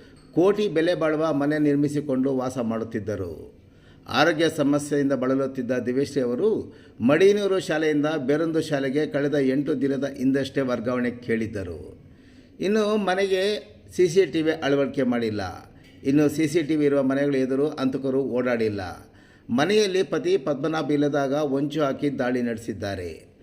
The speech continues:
ಕೊಲೆ ನಂತರವೂ ಮನೆಯಲ್ಲಿ ಏನು ಚಿನ್ನಾಭರಣ, ಹಣ ಕಳುವಾಗಿಲ್ಲ. ಹೀಗಾಗಿ ಕೊಲೆ ಹಿಂದೆ ಯಾರಾದರೂ ಇದ್ದಾರಾ, ಸುಪಾರಿ ನೀಡಿದ್ದಾರಾ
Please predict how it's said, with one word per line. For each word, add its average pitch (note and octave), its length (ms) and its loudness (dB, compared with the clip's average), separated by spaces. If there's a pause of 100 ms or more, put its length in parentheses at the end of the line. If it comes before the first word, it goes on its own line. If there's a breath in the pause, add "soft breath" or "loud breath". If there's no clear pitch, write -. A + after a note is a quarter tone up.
(300 soft breath)
ಕೊಲೆ D3+ 240 4
ನಂತರವೂ C#3+ 540 2
ಮನೆಯಲ್ಲಿ C3+ 560 2
ಏನು C#3 300 2
ಚಿನ್ನಾಭರಣ, C3 560 -2 (240)
ಹಣ B2 180 -2 (140)
ಕಳುವಾಗಿಲ್ಲ. G#2 840 -4 (400 soft breath)
ಹೀಗಾಗಿ F#3+ 640 4
ಕೊಲೆ F3 360 0
ಹಿಂದೆ E3+ 360 0
ಯಾರಾದರೂ D3 540 2
ಇದ್ದಾರಾ, A#2 760 -2 (360)
ಸುಪಾರಿ C#3+ 420 2
ನೀಡಿದ್ದಾರಾ A#2+ 600 0